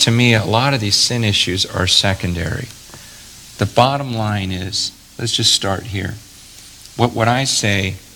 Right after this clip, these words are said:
to people, wh-, whatever issue you're dealing with today, is, are you willing to surrender to God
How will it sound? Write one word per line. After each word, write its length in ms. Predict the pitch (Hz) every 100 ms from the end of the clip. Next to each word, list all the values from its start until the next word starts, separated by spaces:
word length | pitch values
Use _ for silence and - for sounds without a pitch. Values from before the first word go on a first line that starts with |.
| - -
to 100 | -
people, 540 | - 98 - 98 92 - - -
wh-, 280 | 107 113
whatever 460 | 120 123 139 156 131
issue 300 | 104 117 -
you're 180 | 117 107
dealing 200 | 95 110
with 140 | 104 -
today, 420 | 98 95 98 - - - - -
is, 720 | 110 107 98 90 - - - -
are 200 | 110 143
you 160 | 185 165
willing 340 | 143 139 127
to 120 | 127
surrender 720 | 117 - 101 104 110 107 107 92
to 640 | - - 101 95 95 -
God 600 | - 98 98 95 73 73